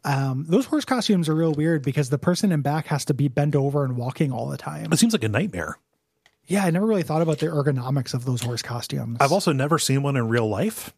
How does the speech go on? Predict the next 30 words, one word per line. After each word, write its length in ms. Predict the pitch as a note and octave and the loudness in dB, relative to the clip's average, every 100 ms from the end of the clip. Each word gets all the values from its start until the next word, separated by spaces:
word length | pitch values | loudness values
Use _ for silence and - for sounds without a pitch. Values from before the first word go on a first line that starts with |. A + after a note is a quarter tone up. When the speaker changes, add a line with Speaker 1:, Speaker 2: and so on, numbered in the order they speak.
| - | -2
Speaker 2:
so 200 | - C3 | 0 2
I 60 | A#2 | 2
have 160 | C#3+ | 2
to 120 | - C3+ | 2 2
assume 280 | A#2 C3 | 2 0
that 100 | A#2+ | 0
it, 140 | A2+ G#2+ | -2 0
like, 200 | A#2 A2 - | 0 0 0
is 120 | A2 | 0
a 80 | G2+ | 0
thing 340 | - A2 G#2+ | 0 0 0
that 100 | G#2 | 0
is 160 | G2+ F#2+ | 0 0
just 260 | A2+ G2 | 0 0
a 80 | G#2 | 0
construct 460 | - G#2 G2 F#2+ - | 0 0 0 -2 0
of 120 | F#2 | -2
media. 400 | F#2+ E2 D#2 D#2 - _ _ _ _ _ _ _ _ _ _ - | -4 -4 -6 -8 -14 _ _ _ _ _ _ _ _ _ _ 0
Speaker 1:
Have 160 | F#3 | 2
you 100 | G3 | 2
seen 480 | A3 A#3+ A3+ G#3 G3+ | 0 0 0 0 0
the, 340 | F3+ F3+ F3 D#3 | 0 0 0 -2
uh, 360 | D3 C#3+ D#3 D3+ | -4 -4 -6 -4
Tim 180 | - E3 | 0 2
and 80 | |
Eric 300 | D#3+ D3+ D3+ D#3+ | 2 0 -2 -4
and 240 | C3+ C3+ | -2 -2
Zach 220 | C#3 D3 | -4 -4
Galifianakis, 960 | C#3 C3+ C3 C#3+ C3 C3 C#3+ B2+ - - - | -4 -4 -2 -4 -4 -4 -4 -2 -6 -10 -10
uh, 580 | C3 B2+ B2 B2+ B2+ | -8 -6 -6 -6 -8